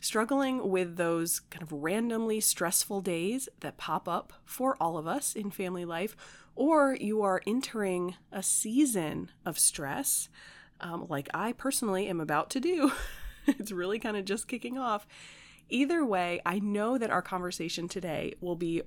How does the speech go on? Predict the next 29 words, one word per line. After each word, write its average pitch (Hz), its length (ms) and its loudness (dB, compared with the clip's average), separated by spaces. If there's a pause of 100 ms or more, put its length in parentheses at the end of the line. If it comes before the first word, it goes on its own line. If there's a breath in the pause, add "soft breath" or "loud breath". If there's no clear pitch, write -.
really 214 760 -2
helpful - 460 -4
for 147 240 -2
you 165 340 -4 (460 loud breath)
because 202 280 2
stress - 640 0
has 214 300 -2
a 202 80 2
way 165 640 -2
of 165 220 -6
making 165 360 -4
us - 380 -2 (320)
more 175 380 -2
ir-, 196 260 2 (160)
more 240 200 4
irritable, 254 720 2 (600 loud breath)
more - 220 -2
angry, 226 760 0 (200 loud breath)
less 185 520 2
fun, 202 720 2 (180)
<laughs> - 180 -20
less 214 300 0
spontaneous. 196 880 0 (420 loud breath)
We 262 100 0
just 285 280 2
don't 214 320 2
handle 170 760 -2 (380 loud breath)
our 180 140 -2
emotions, 196 1040 2